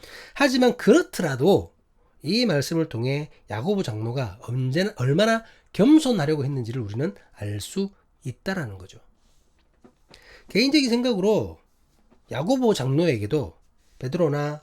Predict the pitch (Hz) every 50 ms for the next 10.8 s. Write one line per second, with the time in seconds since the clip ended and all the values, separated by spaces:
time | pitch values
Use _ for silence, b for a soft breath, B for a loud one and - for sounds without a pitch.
0 | _ _ - 107 110 143 143 - 190 165 95 - _ _ _ _ _ _ _ _
1 | _ _ _ _ _ - _ - - 113 127 135 143 147 143 139 - - 208 240
2 | 240 - 220 196 180 160 - - - 135 - 120 110 - - 131 135 131 107 95
3 | 95 - 127 120 - - 113 101 - - 151 165 185 196 196 - _ _ _ _
4 | - 214 214 190 - - - 127 120 113 104 - - - - 127 160 170 131 104
5 | 98 90 90 110 107 117 135 139 - _ _ - - 147 151 156 151 127 95 92
6 | 127 117 98 98 113 - - - - - _ _ _ - 120 110 151 190 175 143
7 | 131 120 104 107 135 170 151 110 90 B B B B B B B B B B B
8 | - 170 175 180 247 247 233 226 220 220 214 214 214 208 190 - 240 254 247 240
9 | 220 220 208 220 214 - 202 196 190 190 196 190 156 135 - - 190 185 180 156
10 | 139 139 156 170 156 - - 127 160 143 117 117 113 98 87 -